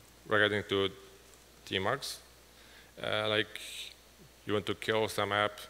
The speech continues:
it also, uh, can suggest what you want to kill. So you, uh, can choose from nice list of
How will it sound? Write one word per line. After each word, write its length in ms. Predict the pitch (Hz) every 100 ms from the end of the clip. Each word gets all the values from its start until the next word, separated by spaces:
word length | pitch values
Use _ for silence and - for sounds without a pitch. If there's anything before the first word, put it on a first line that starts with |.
| - - - - - - - - - -
it 200 | 104 101 - - 107
also, 480 | 104 - 101 98
uh, 520 | 92 98 95 95 90 92 87 - -
can 360 | 98 90 90 95 - -
suggest 600 | - 101 101 101 - - -
what 180 | 101 -
you 60 |
want 120 | 98
to 60 | 95
kill. 300 | - 104 104 98 - - - - - - - - - - - - - - - - -
So 160 | -
you, 140 | 101 95 - - - - - - - - - -
uh, 80 | 107 110
can 140 | 120
choose 340 | 113 113 101 - - - -
from 600 | - 98 95 95 95 104 -
nice 380 | 107 98 95 92
list 340 | 95 101 95 -
of 420 | 92 90 -